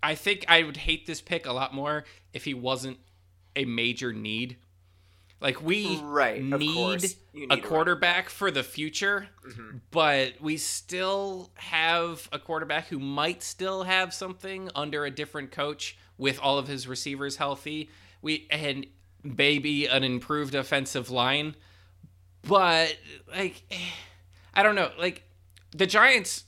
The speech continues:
Speaker 1: have been kind of the antithesis of the "you could just plug in any running back and have it work"
Speaker 2: Yeah, yeah,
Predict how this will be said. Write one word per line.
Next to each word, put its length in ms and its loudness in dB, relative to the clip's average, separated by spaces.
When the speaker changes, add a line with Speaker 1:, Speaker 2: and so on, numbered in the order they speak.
Speaker 1:
have 220 2
been 140 -2
kind 240 2
of 140 -2
the 140 -2
antithesis 880 -4
of 360 2
the 80 -2
"you 340 0
could 160 -8
just 280 -4
plug 300 0
in 140 2
any 200 2
running 360 0
back 300 2
and 100 -6
have 200 0
it 140 -6
work" 360 -4
Speaker 2:
Yeah, 320 -4
yeah, 40 -8